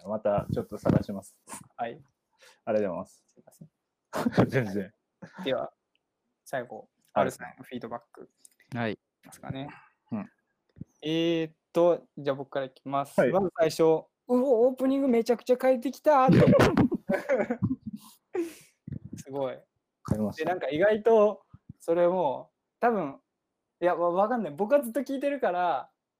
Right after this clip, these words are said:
Speaker 3: うん。
Speaker 2: 感じたあれかもしれないけど、多分いきなりあれをバーンってやられて、いつも通りの本題の入り方だと、なんかすごいムズムズしちゃうんだけど、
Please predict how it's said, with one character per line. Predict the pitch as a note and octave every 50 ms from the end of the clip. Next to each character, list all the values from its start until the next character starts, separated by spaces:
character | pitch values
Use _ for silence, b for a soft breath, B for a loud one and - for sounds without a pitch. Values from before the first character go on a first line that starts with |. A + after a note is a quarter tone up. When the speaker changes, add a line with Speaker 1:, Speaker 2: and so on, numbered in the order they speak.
| _ -
Speaker 3:
う | D#3
ん。 | C#3+ A#2+ G2+
Speaker 2:
感 | - D#3
じ | - - _
た | E3 E3 D#3+ D#3+
あ | D#3
れ | D#3+
か | D#3+ D#3
も | C#3
し | -
れ | D3+
な | C#3 C3
い | C3
け | C3+
ど、 | C3 C#3 C3 C3 - _ _ _ _ _ _ _ _ _ _ _ _ _
多 | C4 C4+
分 | A#3+ F#3 -
い | G#3 F#3
き | - C#4
な | D4 D4+ C#4+
り | C#4+
あ | C4+ C4
れ | C4 C#4 C#4
を | C#4 C4
バ | F#3+ D3 A#3+ A#3 A#3 B3
ー | B3 B3
ン |
っ | A3
て | G#3 F3+
や | D#3
ら | D3+ D3+
れ | D3+ D#3
て、 | - G3 F3+ D3+
い | - E3+ D#3+
つ | - F#3+
も | G3 G3 G3
通 | G3+ G#3+ G3+ E3+
り | C#3
の | B2+ B2+
本 | - D#3 D3+
題 | D3+ E3 D3+
の | D3 C#3+
入 | - D#3 D3+
り | D3+ D3
方 | - D#3 D#3 D3+
だ | C3 B2+ B2
と、 | - F3+ F#3+ F3 C#3+ C3 - - _ _ _ _ _
な | - E3
ん | D3+
か | C3+ G#2+
す | - -
ご | F3+ F3+
い | E3+
ム | F#3 G#3
ズ | G3+ F#3 E3+
ム | C3+ B2+
ズ | B2 B2+
し | - -
ち | - D#3+
ゃ | C#3+ C#3+ C#3 _ _ _ -
う | E3 D#3+
ん | D3 C#3 C3 B2+
だ | B2+ B2+
け | A#2+ B2
ど、 | C3+ D3+ E3+ C#3+ C3 C#3 -